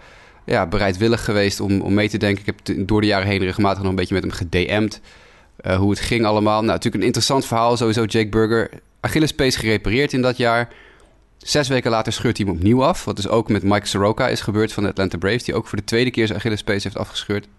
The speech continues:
En vervolgens gaat Jake Burger weer in een, eh, een nieuw revalidatietraject. Dus dat gebeurt dan in mei van dat jaar dat hij hem voor de tweede keer scheurt. Ja, dan gaat de teller weer een jaar. Van, oké, je moet weer een jaar revalideren om hem nu te, te fixen.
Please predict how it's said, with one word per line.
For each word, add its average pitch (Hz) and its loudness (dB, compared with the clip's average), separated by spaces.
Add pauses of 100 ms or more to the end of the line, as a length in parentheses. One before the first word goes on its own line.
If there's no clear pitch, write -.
(1080)
En 104 -4
vervolgens 113 0
gaat 110 0
Jake 104 2
Burger 107 2
weer 104 4
in 98 0
een, 92 2 (720)
eh, 85 2
een 92 4
nieuw 127 6
revalidatietraject. 113 2
Dus 110 -6
dat 104 -2
gebeurt 98 0
dan 90 -4
in 90 2
mei 110 2
van 107 0
dat 98 0
jaar 90 2
dat 92 0
hij 98 -2
hem - -8
voor 95 -6
de - -8
tweede 104 0
keer 107 0
scheurt. 104 -2 (400)
Ja, 101 2
dan 90 -2
gaat 92 -4
de 95 -2
teller 95 2
weer 101 4
een 101 4
jaar. 101 2
Van, - -6
oké, 92 -4
je 87 -2
moet 87 -2
weer 95 -2
een 90 2
jaar 98 2
revalideren 98 2
om 101 -2
hem 98 2
nu 98 4
te, 92 -2
te - -12
fixen. - -6